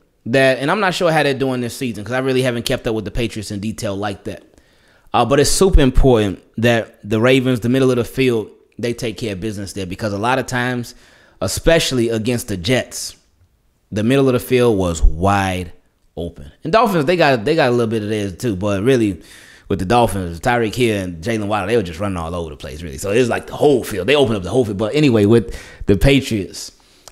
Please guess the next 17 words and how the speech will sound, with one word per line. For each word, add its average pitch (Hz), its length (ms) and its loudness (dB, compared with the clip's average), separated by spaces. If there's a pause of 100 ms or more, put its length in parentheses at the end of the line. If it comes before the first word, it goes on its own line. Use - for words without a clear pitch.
um, 120 480 2
it's 117 200 -4
important 120 440 2
that 110 180 0
you 120 140 0
take 117 300 -4
away 107 200 0
the 104 60 -2
middle 104 200 -4
of 95 80 -6
the 92 40 -8
field, 92 460 -6 (240)
uh, 92 220 -4
as 92 200 -4
best 85 520 -8 (100)
you 85 140 -4
can. 80 340 -8